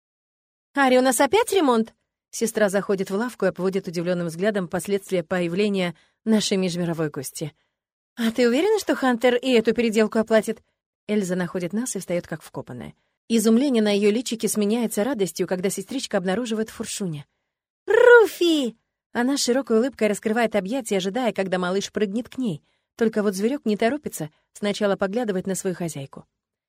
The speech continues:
"Иди уже, предатель пушистый!" — добродушно ворчит Розмари. Руфи два раза разрешать не приходится. Малыш в ту же секунду растворяется в зеленом сиянии и оказывается на руках у Эльзы. Сестра сразу же принимается тискать довольно попискивающего Руфи.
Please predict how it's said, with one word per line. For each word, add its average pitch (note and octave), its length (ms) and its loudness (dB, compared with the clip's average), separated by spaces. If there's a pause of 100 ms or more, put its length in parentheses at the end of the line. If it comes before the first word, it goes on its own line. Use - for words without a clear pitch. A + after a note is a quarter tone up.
(160)
"Иди D#4+ 340 4
уже, G#3+ 220 0
предатель A3 440 2
пушистый!" — F#3+ 540 -6 (340)
добродушно G#3 640 2
ворчит F3 380 -2
Розмари. D#3 420 -10 (640)
Руфи G4 300 2
два C4+ 200 6
раза D#4+ 300 2
разрешать B3 480 -2
не A3+ 80 -2
приходится. E3 600 -6 (280)
Малыш A3+ 320 4
в - 60 -12
ту A#3 100 -2
же G3+ 80 -2
секунду G#3+ 400 -2
растворяется F#3+ 640 0
в F3 40 -4
зеленом F#3 340 0
сиянии G#3 400 -2
и F3+ 40 -2
оказывается F#3+ 520 -2
на F3+ 60 -2
руках F3+ 320 -4
у - 20 0
Эльзы. D3+ 360 -4 (420)
Сестра B3 360 -4
сразу A3+ 280 0
же G3+ 120 -2
принимается F#3+ 540 -2
тискать A3+ 340 -4
довольно G#3 400 -2
попискивающего F3+ 840 -4
Руфи. - 320 -12